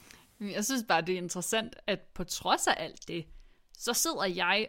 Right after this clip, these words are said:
og hæpper på Jordan Belfort. Og det kan godt være, det er fordi, han er spillet af Leonardo DiCaprio, øhm,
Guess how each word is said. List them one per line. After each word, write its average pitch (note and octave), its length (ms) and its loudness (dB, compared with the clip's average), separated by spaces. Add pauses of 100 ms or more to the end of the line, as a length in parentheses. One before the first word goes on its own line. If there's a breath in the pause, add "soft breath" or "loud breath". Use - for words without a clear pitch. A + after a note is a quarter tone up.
og F#3 100 -4
hæpper G3+ 360 2
på G3+ 220 -8 (100)
Jordan D#3+ 240 -6
Belfort. D3+ 400 -8 (220)
Og F#3+ 100 -2
det A#3 80 2
kan A#3 80 2
godt G#3 240 8
være, A#3 160 8
det G3+ 60 2
er G3+ 40 0
fordi, G#3+ 420 -2
han G3+ 180 -2
er F#3 220 -2
spillet A3+ 440 2
af - 260 -4
Leonardo E3+ 340 0
DiCaprio, D#3 640 -6 (640 soft breath)
øhm, A#2+ 520 -6